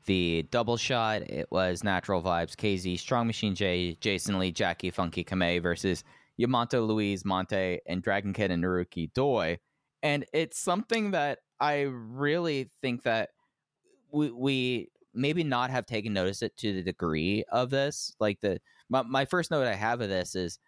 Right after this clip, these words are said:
how much these shows have been about, or at least matches that have Natural Vibes or have, just have him in it,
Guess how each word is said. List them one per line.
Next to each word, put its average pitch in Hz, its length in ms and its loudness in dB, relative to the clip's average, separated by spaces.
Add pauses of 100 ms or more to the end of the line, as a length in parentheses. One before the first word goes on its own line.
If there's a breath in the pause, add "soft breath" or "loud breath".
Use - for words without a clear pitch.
how 143 200 0
much 147 380 -2 (120)
these 113 160 0
shows 107 440 0
have 98 280 -2
been 87 440 0
about, 87 640 0
or 120 140 2
at 113 60 0
least 107 220 -2
matches 98 540 -2
that 92 160 2
have 104 180 0
Natural 95 400 0
Vibes 90 220 0
or 101 120 2
have, 104 240 0 (340)
just 135 180 0
have 117 240 0
him 113 260 0
in 117 180 0
it, 87 180 -2